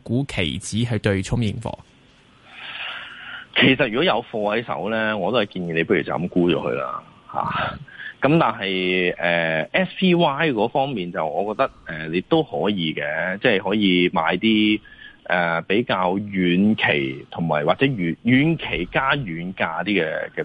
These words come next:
Speaker 2: put。呃，因為，呃，有陣時好難估美-，我估美股其實，呃，要調整嘅幅度都唔會好，未必會好細嘅。但係你問佢幾時會發生呢？
Speaker 1: 嗯。
Speaker 2: 下，我會覺得比較難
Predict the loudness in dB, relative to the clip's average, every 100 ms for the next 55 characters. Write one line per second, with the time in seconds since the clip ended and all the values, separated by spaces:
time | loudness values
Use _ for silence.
0 | -2 -4 -4 -14 -20 -20 -20 -20 -2 2
1 | 2 2 2 0 2 2 4 4 4 4
2 | 4 2 -4 -16 -2 0 2 0 0 0
3 | -2 -2 -2 -2 -6 -10 -2 0 0 -2
4 | 0 2 0 0 0 2 2 4 4 2
5 | 0 -2 -4 -4 -6 -8 -4 -2 2 2
6 | 0 0 -2 0 0 0 -2 -8 -10 -2
7 | 2 2 2 0 -4 -6 0 4 4 2
8 | -2 -2 2 2 2 0 -2 -8 -4 -4
9 | -6 -14 -4 2 2 2 -2 -6 0 2
10 | 2 0 -2 2 4 2 -4 -10 -8 -8
11 | -8 -6 -4 -4 0 0 0 -6 _ -20
12 | 0 2 2 -2 -2 0 0 0 0 0
13 | 2 0 0 0 -2 0 -2 -4